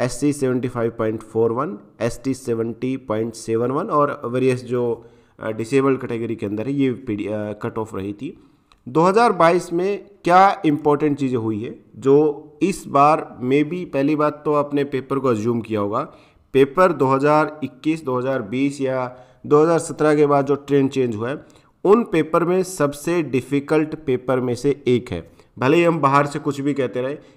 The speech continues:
एग्जामिनेशन हॉल में, अ, जो presence of mind होता है, उसको कहीं ना कहीं डिस्टर्ब किया होगा अगर आपका सेट नंबर ए था, क्योंकि इकोनॉमिक्स से स्टार्ट हुई थी और इकोनॉमिक्स के जो क्वेश्चन है, ये डायरेक्ट क्वेश्चन नहीं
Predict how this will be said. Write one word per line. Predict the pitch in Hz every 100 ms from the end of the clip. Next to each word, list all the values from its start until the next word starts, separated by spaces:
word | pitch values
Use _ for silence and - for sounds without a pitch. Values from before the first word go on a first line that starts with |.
| _
एग्जामिनेशन | 139 135 143 151 160 160 196 190
हॉल | 131 131 135
में, | 113 117 135 - _ _ -
अ, | 110 120 120 120
जो | 123 127 127
presence | 139 160 165
of | 151 135
mind | 139 127
होता | 120 - 170
है, |
उसको | - 147 139 - 170
कहीं | 143 139
ना | 151
कहीं | 156
डिस्टर्ब | 135 131 151 139
किया | 143
होगा | 135 156
अगर | 151 143
आपका | 135 139 147 143
सेट | - 135 131
नंबर | 135 139 127
ए | 123 123
था, | 147
क्योंकि | 151 143 151
इकोनॉमिक्स | - 117 143 147 156 151
से | 143
स्टार्ट | 127 123 120
हुई | 117
थी | 113 165 - - - _
और | 143 156 - 170
इकोनॉमिक्स | 160 185 196 226 -
के | 214
जो | 214 214
क्वेश्चन | - 156 151 185 165
है, | 185 - _ _ _ 120
ये | 160
डायरेक्ट | 147 151 160 - -
क्वेश्चन | 151 - 139
नहीं | 104